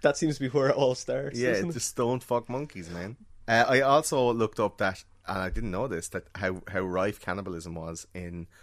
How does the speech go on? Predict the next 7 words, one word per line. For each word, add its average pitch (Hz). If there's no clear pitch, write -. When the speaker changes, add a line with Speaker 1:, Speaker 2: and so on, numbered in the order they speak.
Speaker 2:
wartime 95
Europe 95
and 90
Russia. 110
Speaker 1:
Yeah. 147
Speaker 2:
Apparently, 104
they'd 92